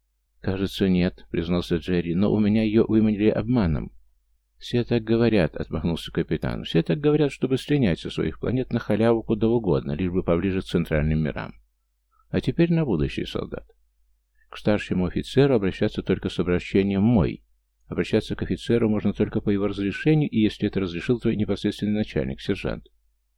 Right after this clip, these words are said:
На первый раз прощаю, но в следующий раз ты загремишь в карцер после хорошей трёпки, ясно? Да.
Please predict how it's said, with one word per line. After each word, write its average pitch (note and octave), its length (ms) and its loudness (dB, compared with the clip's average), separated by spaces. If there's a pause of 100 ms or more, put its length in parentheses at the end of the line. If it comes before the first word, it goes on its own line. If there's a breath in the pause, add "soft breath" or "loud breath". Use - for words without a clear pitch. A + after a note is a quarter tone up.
(300)
На G2+ 120 2
первый D3 300 2
раз C3+ 180 -2
прощаю, B1 640 -4 (160)
но G2 120 -2
в - 60 -8
следующий A2 300 0
раз D3+ 180 0
ты G#2 140 0
загремишь G2+ 380 0
в - 60 -16
карцер F#2+ 380 -2
после - 280 -4
хорошей G2+ 360 -2
трёпки, - 500 -4
ясно? - 460 -2 (420)
Да. G2 300 -6